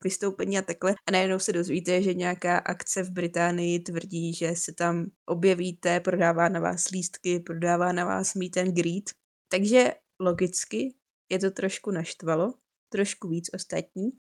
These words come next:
Třeba Acid Betty vydala prohlášení, že viděla svoje jméno na letáčcích a že požadovala od organizátorů, aby to jméno stáhli,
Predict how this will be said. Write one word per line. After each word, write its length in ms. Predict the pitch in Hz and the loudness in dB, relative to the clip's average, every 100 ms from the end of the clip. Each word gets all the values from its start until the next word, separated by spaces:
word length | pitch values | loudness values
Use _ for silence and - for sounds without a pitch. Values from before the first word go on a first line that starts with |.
| _ | _
Třeba 180 | - 214 | 2 2
Acid 460 | - 190 - 240 180 | 4 4 4 2 2
Betty 480 | 160 165 - 202 | 0 0 2 2
vydala 360 | 196 190 196 202 | 4 4 6 6
prohlášení, 920 | 202 180 180 170 175 196 185 190 190 | 4 0 2 2 2 -2 0 2 0
že 360 | 202 190 185 175 | 2 4 4 4
viděla 320 | 190 180 190 | 2 2 2
svoje 300 | - 196 190 | 0 2 4
jméno 440 | 190 185 196 180 - | 4 2 2 0 -2
na 140 | 170 | 0
letáčcích 800 | 170 180 185 180 - - 247 269 - | 2 4 2 2 0 0 -2 -6 -2
a 180 | 170 - - | -2 -2 -4
že 280 | 190 190 175 | 0 2 2
požadovala 680 | 185 180 180 180 185 202 214 - | -2 -4 0 2 4 2 2 -2
od 120 | 180 - | -4 -4
organizátorů, 920 | 175 180 185 185 190 196 208 202 - | -2 0 2 2 2 0 -2 -4 -2
aby 140 | 180 | -6
to 120 | 190 190 | -2 0
jméno 280 | 185 185 | 2 2
stáhli, 560 | 185 - 160 170 180 | -2 0 2 2 2